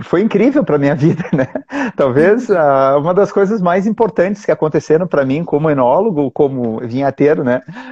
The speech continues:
Speaker 1: Ah, é, é, foi justamente esse estágio que, que eu con-, que, ah, eu consegui, assim, ah, primeiro porque era um sonho, né? A gente
Speaker 2: Uhum.
Speaker 1: sempre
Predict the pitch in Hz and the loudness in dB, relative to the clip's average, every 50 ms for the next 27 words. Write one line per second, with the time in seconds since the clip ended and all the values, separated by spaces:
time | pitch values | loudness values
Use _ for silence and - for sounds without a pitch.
0 | 247 208 - - - 143 143 143 143 143 143 143 135 - - - - 170 147 160 | -14 -8 -4 0 2 4 4 4 4 4 4 2 2 0 -2 0 2 2 2 2
1 | - - - 165 170 - - 147 - - 175 190 185 220 208 - 233 202 175 156 | 2 2 0 0 0 -2 -4 -6 -2 0 0 2 0 -2 -2 0 0 0 0 0
2 | 160 185 175 - 214 - - 277 - - - 233 247 269 294 - - 156 139 - | -2 -4 -4 -8 -8 -8 -8 -10 -6 -4 -2 -2 0 0 0 0 -2 -4 -4 -2
3 | - 143 139 135 131 127 - _ _ _ _ - 151 143 - 175 180 180 165 156 | -2 0 0 0 -2 -4 -8 _ _ _ _ -2 -2 -2 -2 -6 -6 -6 -8 -10
4 | - - 170 160 151 151 143 _ _ _ _ _ _ _ - - - - - 78 | -12 -12 -10 -10 -10 -10 -12 _ _ _ _ _ _ _ -8 -6 -4 -2 -2 0
5 | 78 78 78 - - - 165 165 - 208 226 - - 180 185 247 262 233 - - | 0 0 0 0 0 0 0 2 2 0 0 -2 -2 -2 0 0 -2 -2 -2 -4
6 | 202 160 123 110 107 120 _ _ _ _ _ - - - - 170 156 160 156 151 | -4 -4 -4 -6 -8 -12 _ _ _ _ _ -20 -14 -8 -2 0 2 2 2 2
7 | 156 147 147 143 147 - - 180 170 175 214 247 269 - 226 - 247 233 240 240 | 2 2 0 -2 -2 -2 -2 0 2 2 2 0 0 -2 -4 -4 -2 -2 -2 -2
8 | - - - 165 151 139 120 113 107 110 123 147 165 - _ _ _ _ _ _ | -4 -4 -4 -2 -2 0 -2 0 0 0 0 -2 -4 -6 _ _ _ _ _ _
9 | - - 147 143 190 208 208 233 240 254 233 - 311 294 - 226 190 170 - | -6 -4 -2 0 0 0 2 0 0 0 0 0 -2 -2 -4 -2 0 -2 -2